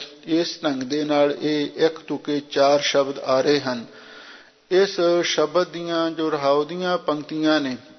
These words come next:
ਉਹਦੇ ਵਿੱਚ ਭਗਤ ਜੀ ਨੇ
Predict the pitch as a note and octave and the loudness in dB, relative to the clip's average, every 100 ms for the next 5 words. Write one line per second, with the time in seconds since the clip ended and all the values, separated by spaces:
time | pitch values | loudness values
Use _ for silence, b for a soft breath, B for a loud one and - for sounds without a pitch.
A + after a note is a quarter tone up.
0 | - _ _ F3 F3 F3 D3+ D3 C#3+ - | -20 _ _ -4 -2 -2 0 -2 -2 -4
1 | D#3 D#3 D3+ - B B B _ C3+ B2+ | -2 -2 -6 -12 B B B _ -4 0
2 | D#3+ D#3 D3 C#3+ C3 B2+ | -2 -2 -4 -2 -2 -6